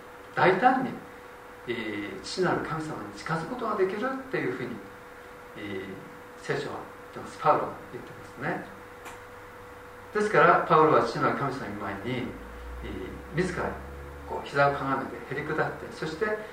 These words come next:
神様にお願いしてるんですね。えー、何をおが-、お願いしてるかというと、十六節に、えー、「どうか父が」、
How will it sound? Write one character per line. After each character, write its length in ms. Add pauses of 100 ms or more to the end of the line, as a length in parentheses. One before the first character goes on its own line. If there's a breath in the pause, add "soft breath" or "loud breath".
(160 loud breath)
神 160
様 200
に 80 (200)
お 100
願 120
い 20
し 80
て 60
る 80
ん 40
で 60
す 140
ね。 180 (1080 loud breath)
え 260
ー、 20
何 220
を 300
お 80
が-、 180
お 80
願 400
い 60
し 60
て 80
る 100
か 100
と 80
い 140
う 60
と、 380 (220)
十 140
六 160
節 320
に、 260 (680)
え 20
ー、 300 (1080 loud breath)
「ど 140
う 80
か 160 (500)
父 300
が」、 160